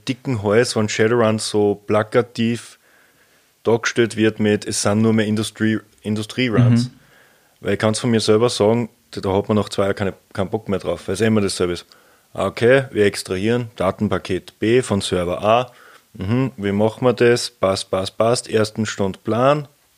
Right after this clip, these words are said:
Speaker 1: dann kommt mehr drauf, nach fünf Minuten den Plan kann man schmeißen und dann ballern wir uns durch, ja, und nachher haben wir Kohle verdient.
Speaker 2: Das ist im Prinzip ja die null acht fünfzehn Blaupause für gefühlte neunundneunzig Prozent aller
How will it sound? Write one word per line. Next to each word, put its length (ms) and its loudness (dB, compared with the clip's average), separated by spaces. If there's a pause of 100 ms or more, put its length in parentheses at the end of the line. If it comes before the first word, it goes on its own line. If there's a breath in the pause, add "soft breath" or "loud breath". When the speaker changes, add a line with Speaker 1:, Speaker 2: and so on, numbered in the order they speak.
Speaker 1:
dann 100 -6
kommt 180 -4
mehr 100 2
drauf, 200 4
nach 140 -2
fünf 140 -2
Minuten 220 -2
den 100 0
Plan 180 2
kann 140 0
man 60 -2
schmeißen 440 -2 (460 loud breath)
und 140 0
dann 100 2
ballern 260 4
wir 80 4
uns 160 -2
durch, 260 0
ja, 220 0
und 140 -4
nachher 260 0
haben 100 0
wir 80 0
Kohle 260 -2
verdient. 380 -10 (460)
Speaker 2:
Das 180 4
ist 140 4
im 140 6
Prinzip 340 2
ja 80 2
die 320 2
null 220 4
acht 100 -2
fünfzehn 320 0
Blaupause 560 0
für 320 -2 (320)
gefühlte 680 2
neunundneunzig 500 -2
Prozent 360 -4
aller 560 -2